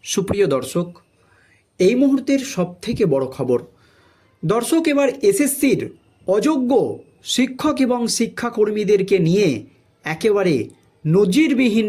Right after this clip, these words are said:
নির্দেশ সুপ্রিম কোর্টের বিচারপতিদের, যা নিয়ে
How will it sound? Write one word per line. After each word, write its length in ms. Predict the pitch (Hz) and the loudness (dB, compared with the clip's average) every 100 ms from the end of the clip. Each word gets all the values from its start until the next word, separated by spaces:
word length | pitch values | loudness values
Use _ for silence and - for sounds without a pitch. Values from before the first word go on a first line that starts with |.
| 190 | 2
নির্দেশ 420 | 190 190 196 165 - - _ _ _ | 2 4 2 2 -4 -14 _ _ _
সুপ্রিম 520 | - 202 202 - 294 233 | -2 -2 0 0 0 2
কোর্টের 380 | 220 202 196 165 165 | 2 4 2 0 -2
বিচারপতিদের, 760 | 160 202 170 156 139 131 127 - _ _ _ _ - | 0 -2 -2 -2 0 0 0 -2 _ _ _ _ -8
যা 240 | 139 208 233 | -6 -4 -2
নিয়ে 220 | 240 | 0